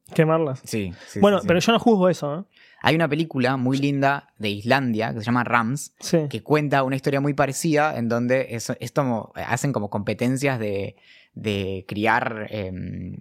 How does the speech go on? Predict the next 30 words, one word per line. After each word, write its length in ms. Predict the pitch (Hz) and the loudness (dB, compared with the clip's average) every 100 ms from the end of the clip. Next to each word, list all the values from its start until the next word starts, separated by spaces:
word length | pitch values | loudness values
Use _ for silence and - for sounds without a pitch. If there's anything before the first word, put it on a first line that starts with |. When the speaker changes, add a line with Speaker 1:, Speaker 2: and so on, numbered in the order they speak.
| - | -16
Speaker 2:
¿cómo 160 | - 120 | -10 -6
se 40 | |
llama? 260 | 131 127 98 | -2 -2 -2
Rams 420 | 117 135 139 - | -2 -4 -4 -8
en 280 | 117 113 107 | -8 -8 -8
castellano. 580 | 110 - - 131 139 127 | -10 -10 -8 -6 -6 -8
Eh, 480 | 110 107 101 98 92 92 - - | -6 -6 -6 -6 -8 -10 -14 -8
bueno, 140 | 110 | -8
son 240 | 107 123 117 | -2 -2 0
bichos 240 | 131 143 | 0 -2
que 40 | |
tienen 160 | 113 123 | -2 -2
unos 120 | 107 | -2
cuernos 320 | - 135 123 | 0 0 0
muy 100 | 117 | 0
grandes. 260 | 120 113 98 | -2 -2 -2
Lo 60 | 117 | -4
buscas 260 | 117 170 | -2 -4
en 100 | 131 | -4
Google, 200 | 127 117 | -4 -4
Speaker 1:
Sí, 140 | 95 190 | 0 2
Speaker 2:
mientras 240 | 156 147 | 2 2
Speaker 1:
obvio. 120 | 143 139 | -2 -2
Speaker 2:
yo 80 | |
cuento 180 | 120 107 | -4 -4
la 60 | 101 | -4
historia. 280 | 107 107 - - | -6 -6 -8 0
Speaker 1:
Obvio. 260 | 165 151 147 _ | 0 0 -6 _
Speaker 2:
Y, 240 | 139 135 131 | 0 2 0
em, 460 | 120 113 107 101 | 0 0 -2 -4